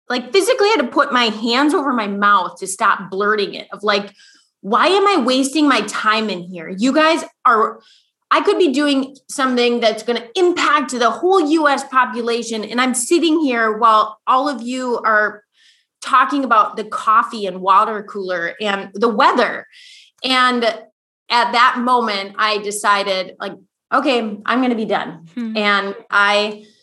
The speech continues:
Speaker 1: got my family on board and, you know, I had taken nine months to research and I had the opportunity to do that because I was already in healthcare.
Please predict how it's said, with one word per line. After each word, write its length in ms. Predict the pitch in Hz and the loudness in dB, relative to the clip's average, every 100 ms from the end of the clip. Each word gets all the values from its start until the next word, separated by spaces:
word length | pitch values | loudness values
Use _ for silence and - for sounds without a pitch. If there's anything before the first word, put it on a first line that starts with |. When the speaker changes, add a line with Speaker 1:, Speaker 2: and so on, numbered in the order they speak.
| _ _ _ _ _ | _ _ _ _ _
Speaker 1:
got 180 | 226 214 | 0 2
my 140 | 208 | 0
family 420 | 202 220 214 220 202 | 0 0 2 2 2
on 220 | 185 202 | 0 0
board 380 | 190 190 196 190 190 | 2 4 2 -2 -6
and, 600 | 196 190 185 185 190 - _ | -4 -2 -2 -6 -14 -18 _
you 80 | 269 | 2
know, 60 | 262 | 4
I 160 | 247 285 | 4 2
had 260 | 294 226 | 0 -2
taken 380 | 214 208 202 190 | -2 -4 -2 -2
nine 280 | 185 180 180 | 0 0 0
months 380 | 175 190 196 - | -2 -2 -8 -8
to 100 | 185 | -8
research 880 | 151 185 185 233 240 - - - - _ _ _ - | -6 -6 -4 -2 -2 -4 -10 -12 -18 _ _ _ -4
and 80 | 214 | -2
I 60 | |
had 300 | 214 214 220 | 0 0 -2
the 80 | 202 | 0
opportunity 640 | 196 - 226 - 254 240 202 | 0 0 -4 -4 -4 -4 -4
to 120 | 196 | -6
do 160 | 208 302 | -2 0
that 200 | 269 - | 0 0
because 260 | 220 220 | -4 -2
I 80 | 208 | 0
was 140 | 185 | 0
already 240 | 185 180 175 | 0 -2 -4
in 320 | 185 190 214 | -6 -6 -4
healthcare. 680 | 220 240 240 - 254 269 339 | 0 0 -2 -4 -2 -2 -2